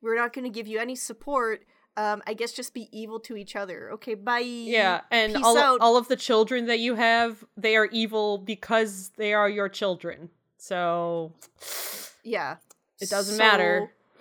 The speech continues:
Speaker 1: I guess you're just doomed forever.
Speaker 2: So, to
Speaker 1: Like
Speaker 2: fuck you, I guess. Enjoy prison.
Speaker 1: Yeah, <laughs> enjoy. Um, I will say, I, I found myself enjoying this movie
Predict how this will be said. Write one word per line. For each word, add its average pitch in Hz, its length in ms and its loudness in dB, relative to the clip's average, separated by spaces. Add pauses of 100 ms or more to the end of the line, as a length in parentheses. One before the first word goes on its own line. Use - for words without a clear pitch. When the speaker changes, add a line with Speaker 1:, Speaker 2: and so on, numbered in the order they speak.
(500)
Speaker 1:
I 214 60 -20
guess 196 260 -12
you're 208 120 -8
just 202 220 -12
doomed 220 300 -8
forever. 247 1000 2
Speaker 2:
So, 196 720 -4
to 220 80 -6
Speaker 1:
Like 196 80 -10
Speaker 2:
fuck 233 240 -4
you, 220 180 -4
I 185 80 -2
guess. 190 640 -4 (240)
Enjoy 202 400 -2
prison. 175 520 -4 (1300)
Speaker 1:
Yeah, - 400 4
<laughs> - 60 -16
enjoy. 254 760 0
Um, 240 420 -4 (720)
I 359 120 2
will 440 200 4
say, 453 440 2
I, 403 340 6 (180)
I 381 160 4
found 403 760 -4
myself 277 720 -2
enjoying 247 720 -6
this 226 240 -10
movie 233 560 -12